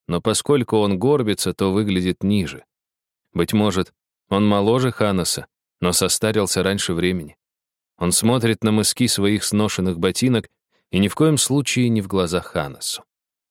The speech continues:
Они обходят сад. Я не слышу, о чём они беседуют, да и вряд ли это можно назвать беседой.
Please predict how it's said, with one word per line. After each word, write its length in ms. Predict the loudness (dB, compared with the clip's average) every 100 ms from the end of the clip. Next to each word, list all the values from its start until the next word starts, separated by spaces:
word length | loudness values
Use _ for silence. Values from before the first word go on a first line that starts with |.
| _ -2
Они 240 | 2 2
обходят 460 | 2 0 0 0 -2
сад. 320 | -6 -8 _ _ _ _ _ _ -4
Я 260 | 0 2
не 120 | 2 0
слышу, 440 | 0 0 0 0
о 60 | 0
чём 240 | 0 0
они 140 | 0
беседуют, 600 | 0 -2 -2 -2 -4 -10 _ _ _
да 100 | 0
и 80 | 2
вряд 320 | 4 2 2
ли 60 | 0
это 180 | 0 0
можно 340 | 0 0 0
назвать 400 | 0 0 -2 -4
беседой. 600 | -2 -4 -2 -4 -6 -16